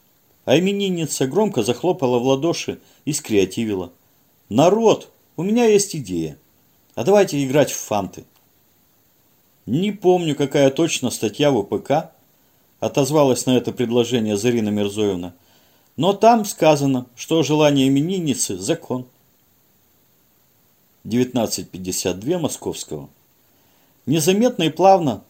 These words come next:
обед в Альфонсе перетек в ужин. А когда подчистую был уничтожен и он, брюнет допил остатки шабли, шумно выдохнул, барственно сложил руки на животе и на правах босса резюмировал:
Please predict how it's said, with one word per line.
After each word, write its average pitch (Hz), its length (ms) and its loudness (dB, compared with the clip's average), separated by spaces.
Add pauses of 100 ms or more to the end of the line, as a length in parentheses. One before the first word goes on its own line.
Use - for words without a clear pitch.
(140)
обед 135 360 2
в 139 60 2
Альфонсе 156 560 -2
перетек 101 540 -4
в 95 80 -8
ужин. 82 320 -8 (720)
А 120 140 2
когда 165 300 2
подчистую 165 680 -2
был 110 300 -2
уничтожен 120 640 -2
и 113 160 -4
он, 139 320 -2 (460)
брюнет 143 440 -2
допил 123 380 0
остатки - 420 -2
шабли, 101 540 -8 (560)
шумно 185 420 0
выдохнул, 147 540 -2 (480)
барственно 107 640 0
сложил 110 460 -2
руки 160 220 -2
на 135 120 2
животе 123 560 -2 (460)
и 131 40 -2
на 135 120 6
правах 135 420 4
босса 135 380 0
резюмировал: 113 720 -2